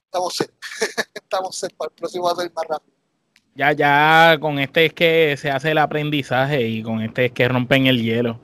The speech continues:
Speaker 2: Ya en el
Speaker 1: Exacto.
Speaker 2: otro saben ya lo que tienen que hacer. Es cuestión de ejecutarlo.
Speaker 1: Ujú. Lo difícil es a veces, pues, tener todo el mundo, porque, eh, no es lo mismo cuando tú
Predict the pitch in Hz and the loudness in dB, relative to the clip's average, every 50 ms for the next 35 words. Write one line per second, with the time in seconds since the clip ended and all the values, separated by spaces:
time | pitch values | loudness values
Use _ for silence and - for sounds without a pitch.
0 | _ - - - _ - - 117 113 120 123 135 143 147 147 143 143 151 147 147 | _ -20 -20 -20 _ -6 0 2 4 6 6 6 6 6 8 8 8 8 6 6
1 | 147 139 - - 131 135 143 143 143 143 147 143 135 135 135 143 147 143 127 147 | 4 4 4 4 4 6 6 4 2 0 0 2 6 6 8 8 8 6 4 2
2 | 139 131 135 135 143 135 - 160 143 127 - 127 113 123 127 - _ - 143 - | 0 0 0 -2 -2 0 2 2 2 2 0 -4 -10 -10 -12 -18 _ -16 -12 -12
3 | 127 - - 147 131 - - 143 135 139 143 139 131 127 127 127 113 123 123 143 | -10 -4 -2 -2 -2 0 0 -2 0 4 6 6 6 6 6 4 2 2 2 2
4 | 127 117 123 117 123 113 117 117 - - _ _ _ _ _ _ _ _ - - | 0 0 -2 -6 -6 -6 -8 -10 -12 -16 _ _ _ _ _ _ _ _ -14 -12
5 | 190 185 - 427 415 - _ _ _ - 349 330 320 - - - - - 170 180 | -10 -8 -8 -8 -10 -12 _ _ _ -4 -2 0 0 0 0 -2 -4 -6 -6 -6
6 | - 208 202 214 220 226 226 220 208 208 190 180 185 190 208 - 233 226 - 185 | -6 -4 -2 -2 0 0 0 0 -2 -2 -2 -2 -2 -4 -4 -4 -6 -6 -6 -8
7 | 165 - _ _ _ _ _ _ _ _ _ _ - 202 196 180 180 196 202 _ | -12 -12 _ _ _ _ _ _ _ _ _ _ 0 2 2 4 2 0 0 _
8 | - - 196 196 214 208 - _ - 208 208 _ - 170 170 - _ _ _ _ | -4 -2 0 0 0 -2 -4 _ -20 -20 -16 _ -4 -4 -4 -4 _ _ _ _
9 | _ _ _ _ _ _ _ _ _ _ - - 165 151 - - 156 156 151 151 | _ _ _ _ _ _ _ _ _ _ -12 -8 -8 -8 -8 -6 -6 -4 -4 -4
10 | 151 147 147 - 151 147 - - _ _ _ _ _ _ _ _ _ _ _ _ | -4 -4 -4 -4 -6 -8 -8 -10 _ _ _ _ _ _ _ _ _ _ _ _
11 | _ _ _ _ _ - 160 160 170 180 180 185 196 - _ - 180 180 175 - | _ _ _ _ _ -10 -6 0 0 0 0 0 -4 -8 _ -2 0 0 0 -2
12 | - 165 - - - - - | -4 -10 -8 -10 -14 -20 -20